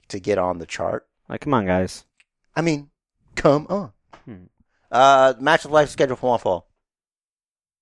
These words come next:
Speaker 1: So make it count.
Speaker 2: And do what the man says.
Speaker 1: Uh, maybe you should follow the bookers. Just, just follow the bookers a little bit.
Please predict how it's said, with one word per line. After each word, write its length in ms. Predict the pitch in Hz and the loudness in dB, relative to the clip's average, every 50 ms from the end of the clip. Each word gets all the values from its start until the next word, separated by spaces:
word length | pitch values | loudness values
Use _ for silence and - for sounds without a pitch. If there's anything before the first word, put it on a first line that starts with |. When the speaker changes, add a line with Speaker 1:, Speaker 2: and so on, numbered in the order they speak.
| _ _ _ _ _ _ _ _ _ _ _ _ _ _ _ _ _ _ _ _ _ | _ _ _ _ _ _ _ _ _ _ _ _ _ _ _ _ _ _ _ _ _
Speaker 1:
So 160 | - - 117 | -2 0 2
make 160 | 110 110 104 - | 2 2 0 -2
it 80 | - | -6
count. 200 | - - - - _ _ | -14 -16 -16 -16 _ _
Speaker 2:
And 320 | - 220 214 196 170 151 139 | 6 8 8 8 6 6 4
do 140 | 147 143 | 6 6
what 100 | 120 113 | 6 6
the 80 | - 107 | 4 0
man 160 | 98 87 78 | -2 -4 -4
says. 500 | - - 87 65 57 55 - - - - _ _ _ - | -4 -4 -4 -4 -4 -6 -10 -14 -18 -20 _ _ _ -10
Speaker 1:
Uh, 260 | 95 95 104 107 107 | -8 -6 -6 -6 -6
maybe 320 | 104 104 107 110 110 110 113 | -6 -8 -8 -8 -10 -10 -14
you 100 | 113 110 | -16 -16
should 120 | 113 107 - | -18 -14 -8
follow 360 | - 110 110 110 110 113 113 | -6 -6 -4 -4 -6 -8 -10
the 60 | 110 | -10
bookers. 420 | 104 107 - - - 90 92 - _ _ _ _ _ _ _ _ _ _ _ _ _ _ _ _ _ _ _ _ | -12 -12 -12 -12 -14 -16 -18 -20 _ _ _ _ _ _ _ _ _ _ _ _ _ _ _ _ _ _ _ _
Just, 240 | 90 87 87 _ _ | -20 -20 -20 _ _
just 200 | - 92 - _ | -20 -20 -12 _
follow 240 | - 101 101 101 104 | -4 -2 -2 -2 -4
the 100 | 101 98 | -6 -8
bookers 360 | 95 107 107 - 113 95 90 | -10 -10 -10 -10 -12 -16 -14
a 60 | 85 | -14
little 180 | 80 80 80 78 | -12 -12 -12 -10
bit. 220 | 78 80 76 - | -10 -10 -10 -12